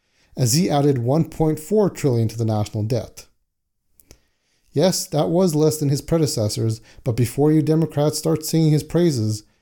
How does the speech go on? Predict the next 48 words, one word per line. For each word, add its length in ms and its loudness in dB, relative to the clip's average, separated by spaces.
just 240 -2
remember 360 2
again 480 0
that 120 -2
the 80 -2
total 380 0
debt 260 0
after 320 -2
a 80 0
hundred 300 2
ninety-two 400 0
years 400 2
was 420 0
seven 280 0
hundred 260 2
and 80 -4
fifty 280 -2
billion 460 0
dollars. 600 -2
I'm 100 0
sure 160 2
that 200 0
Bill's 280 2
visit 220 0
to 40 -14
the 160 -2
bank 140 0
was 80 0
a 40 0
bit 160 0
more 160 2
reserved. 460 2
You 80 -4
know, 40 0
he 60 0
shuffled 420 0
in 220 2
with 140 0
his 200 0
hands 280 0
in 80 0
his 100 -2
pockets, 640 -2
and 100 0
he 60 0
had 180 0
this 180 -2
little 300 -2